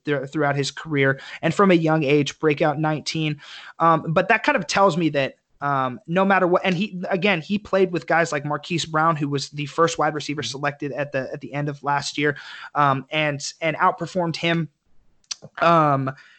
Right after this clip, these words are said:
uh, this past season. So he's just an overall dominant wide receiver, and just to kinda add to it intuitively, when we see wide receivers like that be able to handle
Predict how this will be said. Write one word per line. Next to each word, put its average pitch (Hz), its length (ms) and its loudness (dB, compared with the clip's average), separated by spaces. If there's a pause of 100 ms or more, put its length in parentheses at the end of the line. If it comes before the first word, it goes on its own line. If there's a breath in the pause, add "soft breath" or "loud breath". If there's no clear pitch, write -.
(120 loud breath)
uh, 143 280 2
this 170 260 0
past 185 320 0
season. 175 380 -2
So 180 160 0
he's 262 220 0
just - 240 -2
an 185 140 2 (140)
overall 202 560 2
dominant 165 400 2
wide 147 160 0
receiver, 143 400 -4
and 139 160 -4
just - 220 -6
to - 80 -20
kinda 233 280 -2
add 147 240 0
to 151 120 -2
it 143 80 -2
intuitively, 139 760 -2
when 131 160 -6
we 180 80 -2
see 185 300 -4
wide 147 260 0
receivers 143 420 -4
like 131 200 -6
that 127 180 -4
be 147 60 -2
able 147 160 -4
to 139 80 -4
handle 147 340 -2